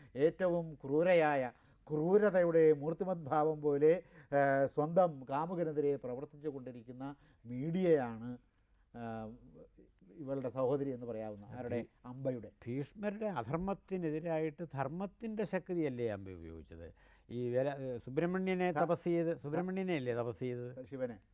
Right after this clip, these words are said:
Speaker 2: ശിവനെ.
Speaker 1: ആ, ശിവനെയാണ് തപസ് ചെയ്തത്.
Speaker 2: ആ.
Speaker 1: ആ. ആ, ധ-, ധർമ്മത്തിൻ്റെ ഇത് സാത്വികമായ തപസ്സായിരുന്നില്ല.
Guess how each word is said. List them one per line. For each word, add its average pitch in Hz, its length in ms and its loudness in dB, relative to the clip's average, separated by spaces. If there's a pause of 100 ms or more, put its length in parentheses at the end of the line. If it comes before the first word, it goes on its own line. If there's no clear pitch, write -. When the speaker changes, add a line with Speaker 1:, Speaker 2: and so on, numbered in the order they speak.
Speaker 2:
ശിവനെ. 107 340 -4
Speaker 1:
ആ, 127 120 -6
ശിവനെയാണ് 135 400 -8
തപസ് 107 160 -10
ചെയ്തത്. 95 220 -16
Speaker 2:
ആ. 101 120 -18 (160)
Speaker 1:
ആ. 107 140 -18 (460)
ആ, - 100 -10
ധ-, 135 260 -10 (340)
ധർമ്മത്തിൻ്റെ 202 720 -2
ഇത് 180 240 -6
സാത്വികമായ 190 580 0
തപസ്സായിരുന്നില്ല. 135 680 -6